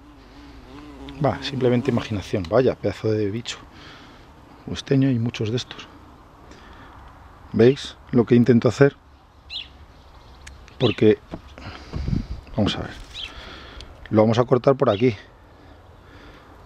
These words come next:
Esta, este tramo lo cortamos, ¿vale? Y va a seguir por aquí el tronco el año que viene, ¿eh? Estos seguramente vayan fuera y los que nos interesan son los de aquí abajo.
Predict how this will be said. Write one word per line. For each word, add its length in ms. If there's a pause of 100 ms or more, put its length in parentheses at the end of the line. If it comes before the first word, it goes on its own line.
Esta, 520
este 240
tramo 260
lo 80
cortamos, 640 (100)
¿vale? 260 (1000)
Y 80
va 120
a 20
seguir 340
por 180
aquí 320 (400)
el 200
tronco 300
el 60
año 160
que 120
viene, 260 (1200)
¿eh? 160 (1300)
Estos 300
seguramente 460
vayan 220
fuera 380 (600)
y 60
los 160
que 80
nos 140
interesan 400
son 200
los 140
de 80
aquí 160
abajo. 340